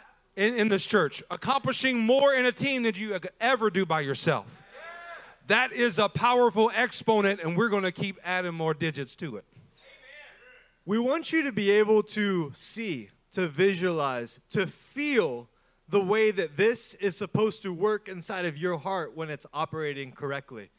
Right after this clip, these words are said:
Speaker 2: Turn with us to Psalm one hundred and twelve.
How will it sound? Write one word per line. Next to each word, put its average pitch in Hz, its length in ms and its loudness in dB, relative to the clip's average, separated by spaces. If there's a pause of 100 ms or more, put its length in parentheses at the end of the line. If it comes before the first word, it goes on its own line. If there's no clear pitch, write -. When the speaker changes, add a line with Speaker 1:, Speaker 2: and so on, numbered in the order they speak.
(340)
Speaker 2:
Turn 285 260 -2
with 320 140 -6
us 240 200 -2
to 233 120 -10
Psalm 202 360 -6
one 196 160 -2
hundred 190 320 -4
and 147 160 -8
twelve. 135 440 -4